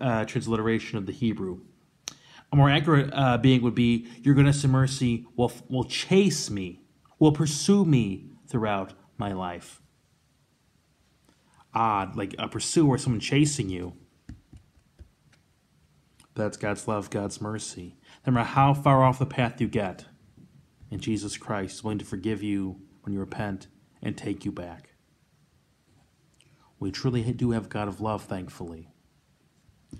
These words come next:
as evidence here and as evidenced by our Lord going to the cross and coming back to life for us. So wherever you're at, whatever you're doing, repent and know you're right with God.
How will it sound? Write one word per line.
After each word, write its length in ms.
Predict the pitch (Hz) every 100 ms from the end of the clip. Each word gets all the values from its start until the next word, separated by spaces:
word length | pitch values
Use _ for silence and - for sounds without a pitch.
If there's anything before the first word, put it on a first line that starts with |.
| - -
as 160 | -
evidence 400 | 104 98 98 98
here 400 | - 104 104 98 - _ _ _ - _ -
and 160 | 117
as 160 | 107 107
evidenced 340 | 110 107 104
by 80 | 107
our 80 | 104
Lord 160 | 104
going 220 | 104 104 92
to 80 |
the 40 | 90
cross 440 | - 101 98 -
and 80 | 110
coming 180 | 113 104
back 180 | 98 -
to 80 | 98
life 260 | 92 90
for 260 | 90 92 87
us. 380 | 80 - - - _ _ _ _ _ _ _ _ _ _ _ _ _ _ _ _ _ _ _
So 160 | - 101
wherever 300 | 104 110 110
you're 260 | 101 101
at, 220 | 98 87 - _ -
whatever 240 | 98 95
you're 100 | 98
doing, 360 | 98 92 87 82 - _ _ _ -
repent 640 | - - 131 104 90 - _ _ _ _ _ _
and 100 | 101
know 80 | 98
you're 140 | 92
right 200 | 90 98
with 140 | -
God. 320 | - 87 80